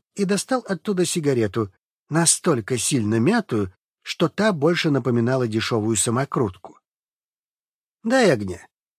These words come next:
обратился букмекер к своему помощнику зазывали. Парень засуетился и спустя несколько секунд уже держал в руках видавшую виды старенькую неприхотливую прямоугольную зажигалку.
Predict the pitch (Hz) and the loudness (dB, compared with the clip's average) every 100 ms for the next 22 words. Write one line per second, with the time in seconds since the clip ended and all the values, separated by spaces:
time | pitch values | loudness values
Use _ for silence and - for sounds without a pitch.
0 | - 156 160 180 226 180 170 147 151 185 | -2 2 4 2 2 0 0 0 0 0
1 | 233 226 190 170 - - 139 143 147 170 | 0 2 0 0 0 0 4 4 4 2
2 | 127 117 123 - 107 113 101 98 101 90 | 2 0 -2 -4 -6 -4 -4 -2 -2 -4
3 | - _ _ _ _ _ _ 208 185 170 | -12 _ _ _ _ _ _ 0 4 4
4 | 151 143 147 139 - 240 - 202 - 139 | 2 0 -2 -4 -4 -6 -4 -6 -4 -6
5 | - 156 - 151 131 127 - 120 - - | -4 -6 -2 0 2 0 -2 -6 -6 -8
6 | 123 - 220 - - 135 160 139 120 131 | -8 -2 -2 -2 -6 -2 0 0 -2 0
7 | 120 113 110 175 160 - - 143 156 175 | -2 -2 0 0 0 -4 -8 0 0 2
8 | 214 - 165 151 127 165 143 131 - 160 | 0 0 0 0 0 -2 -2 -4 -2 0
9 | 143 117 110 113 120 127 120 120 143 165 | 2 0 0 -2 -2 -4 -2 -2 0 -2
10 | 139 127 123 120 113 107 107 113 107 104 | 2 0 2 2 2 0 2 2 2 0
11 | 98 101 107 95 85 - - | -2 -4 -4 -4 -8 -10 -20